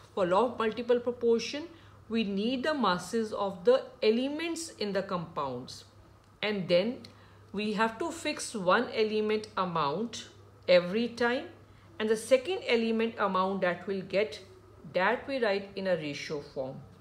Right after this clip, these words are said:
That ratio will come out to be a simple multiple ratio.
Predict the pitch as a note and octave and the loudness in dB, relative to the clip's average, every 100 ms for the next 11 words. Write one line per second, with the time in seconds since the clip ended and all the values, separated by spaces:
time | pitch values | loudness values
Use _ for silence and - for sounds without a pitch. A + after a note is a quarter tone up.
0 | - - - - - C4 - F3 F3 B3 | -20 -20 -12 -2 0 0 -2 -6 -2 0
1 | A3+ G#3+ G3 E3+ D#3 D3+ D3+ F3 E3 D#3 | 0 0 -2 -4 -2 -4 -4 -10 -8 -4
2 | F3 F3+ - G3+ G#3 A3+ A3+ G#3+ E3+ C#3+ | -4 -6 -8 -8 -8 -4 -4 -4 -8 -8
3 | - D3 G3 A#3+ C4+ - - - D3+ B2+ | -10 -8 -2 -2 -2 -12 -18 -10 -8 -8
4 | - F2 | -10 -12